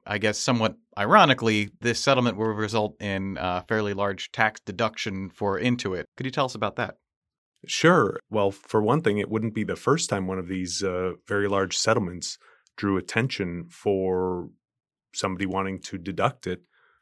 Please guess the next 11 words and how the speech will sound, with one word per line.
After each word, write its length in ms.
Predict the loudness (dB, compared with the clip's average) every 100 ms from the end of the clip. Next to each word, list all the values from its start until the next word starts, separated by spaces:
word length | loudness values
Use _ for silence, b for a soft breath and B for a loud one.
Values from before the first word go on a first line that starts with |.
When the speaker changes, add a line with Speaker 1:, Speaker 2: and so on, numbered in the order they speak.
| _ _ -4
Speaker 2:
A 40 |
little 240 | 2 2
bit 160 | 4 2
ago, 440 | 2 2 4 2 -2
some 260 | -6 -4
senators 720 | 2 4 4 0 -2 -6 -10 -14 _ _ _ -6
wrote 280 | 0 2 2
a, 260 | 0 -2
uh, 220 | -2 -2 -4
letter 540 | -2 0 2 0 -2 -10 _ _
protesting 800 | -2 -2 0 -4 -2 -4 -4 -8